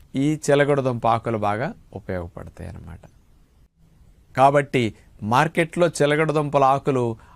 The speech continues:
అమ్మటానికి ఇప్పుడు దొరకట్లేదు కాబట్టి నేను ఒక సొల్యూషన్ చెప్తాను.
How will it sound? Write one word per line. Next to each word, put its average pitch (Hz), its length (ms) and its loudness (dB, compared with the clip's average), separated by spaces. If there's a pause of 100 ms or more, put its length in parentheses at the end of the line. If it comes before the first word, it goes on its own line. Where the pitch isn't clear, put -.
(120)
అమ్మటానికి 156 560 0
ఇప్పుడు 139 160 -4
దొరకట్లేదు 123 680 0
కాబట్టి 120 360 -2
నేను 117 160 -2
ఒక 110 120 -6
సొల్యూషన్ 123 680 -2
చెప్తాను. 87 380 -10